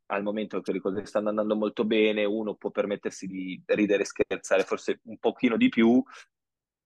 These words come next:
e però questa cosa è una cosa che crea gruppo, ci fa stare bene insieme, e,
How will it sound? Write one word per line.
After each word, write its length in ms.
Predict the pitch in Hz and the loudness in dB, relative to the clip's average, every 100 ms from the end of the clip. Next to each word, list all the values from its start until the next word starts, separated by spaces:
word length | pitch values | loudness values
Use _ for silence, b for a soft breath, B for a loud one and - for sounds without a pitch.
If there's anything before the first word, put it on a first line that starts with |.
| _ 117 | _ 0
e 60 | |
però 200 | 117 110 | 2 2
questa 280 | 107 107 120 | 2 -2 -2
cosa 320 | 110 107 110 | 2 4 4
è 40 | 107 | 2
una 120 | 101 | -2
cosa 260 | - 101 98 | -6 -6 -4
che 240 | 101 98 | -4 -4
crea 240 | - 107 104 | -2 0 0
gruppo, 680 | 117 113 - 117 110 110 - | 0 -2 0 2 2 2 -2
ci 140 | 107 | -12
fa 100 | 104 | -12
stare 280 | - 101 95 | -6 -4 -4
bene 180 | 98 95 | -6 -8
insieme, 1120 | 98 101 - 120 110 107 107 104 104 101 95 | -10 -12 -6 0 2 2 2 -2 -2 -2 -4
e, 880 | 95 90 90 87 87 - 82 82 | -6 -6 -6 -8 -10 -12 -16 -20